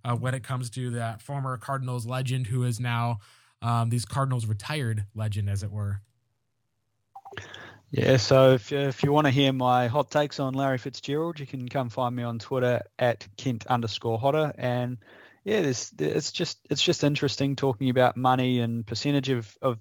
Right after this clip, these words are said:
Speaker 2: the cap that you're allocating to one player. You know, Arizona has paid Larry Fitzgerald a lot of money. They lost other star players at receiver because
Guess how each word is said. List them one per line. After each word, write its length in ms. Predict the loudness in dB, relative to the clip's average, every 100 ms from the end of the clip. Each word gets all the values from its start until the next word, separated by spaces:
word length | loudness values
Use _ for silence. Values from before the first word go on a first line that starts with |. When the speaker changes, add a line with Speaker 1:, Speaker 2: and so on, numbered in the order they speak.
| -8
Speaker 2:
the 80 | -10
cap 320 | 2 2 2
that 140 | -2 -4
you're 360 | 0 2 0 -2 -16 -20 _
allocating 580 | 4 4 4 2 2 -2
to 100 | -4
one 240 | -2 -2
player. 460 | -2 2 4 4 0 -4 -20 -20 -20 _ _ -10
You 80 |
know, 180 | -4 -2
Arizona 540 | 0 0 0 -2 -2 -2
has 120 | -4
paid 340 | 0 0 2
Larry 240 | 2 0 0
Fitzgerald 500 | -4 -6 -2 -2 0
a 60 |
lot 180 | 2 2
of 60 | 4
money. 400 | 4 2 0 -4 -12 _
They 400 | -2 0 0 -2 -6
lost 500 | -2 -2 -2 -14 -18 _ _ _ _ _ _
other 240 | 0 2 0
star 420 | -4 2 4 4
players 420 | 2 2 2 0
at 140 | -4
receiver 580 | -6 -2 0 2 2 0 -4 _ _ _
because 600 | -10 -4 -2 -2 -4 -12